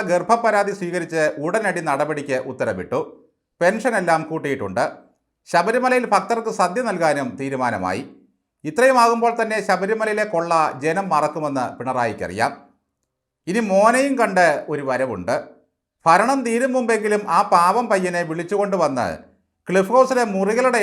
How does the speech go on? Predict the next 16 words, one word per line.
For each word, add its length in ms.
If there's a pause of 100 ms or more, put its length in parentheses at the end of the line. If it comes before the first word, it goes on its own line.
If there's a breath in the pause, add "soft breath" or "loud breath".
എണ്ണമൊക്കെ 500 (180)
ഒന്ന് 220
കാണിച്ചു 420
കൊടുക്കൂ 300 (120)
അച്ഛാ. 260 (680)
ഇവിടെ 320
രാജ്ഭവന്റെ 600
പേര് 180 (120)
ലോക് 280
ഭവൻ 240
എന്നാക്കിയ 420
പോലെ 240 (560)
ക്ലിഫ് 240
ഹൗസിനെ 400
പിണറായി 480
ഹൗസ് 280